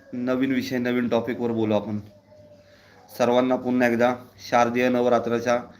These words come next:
खूप खूप खूप खूप शुभेच्छा. सर्वांना ही नवरात्र भरभराटीची, आनंदाची जावो. जसं, अ,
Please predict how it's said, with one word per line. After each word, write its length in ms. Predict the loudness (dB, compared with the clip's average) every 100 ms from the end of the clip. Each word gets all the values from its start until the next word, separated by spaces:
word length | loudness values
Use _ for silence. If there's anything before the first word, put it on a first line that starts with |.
| -20 _ -6
खूप 260 | -4 -4
खूप 240 | -2 -2 -2
खूप 260 | -6 -4
खूप 220 | -6 -6 -4
शुभेच्छा. 480 | -2 -2 0 -2 -2 -8 _ _ -12
सर्वांना 360 | -4 0 2 2
ही 140 | 2
नवरात्र 560 | 0 0 2 0 0 -4 -4 -12 -20 -20 -20 -16 -4
भरभराटीची, 800 | -2 0 2 2 0 -4 -4
आनंदाची 840 | -6 -4 -4 -2 0 0 0 -4 0
जावो. 380 | 2 2 0 -2 -14 -20 _ -6
जसं, 360 | -4 0 0 0 -2 -14 -20 _
अ, 40 | _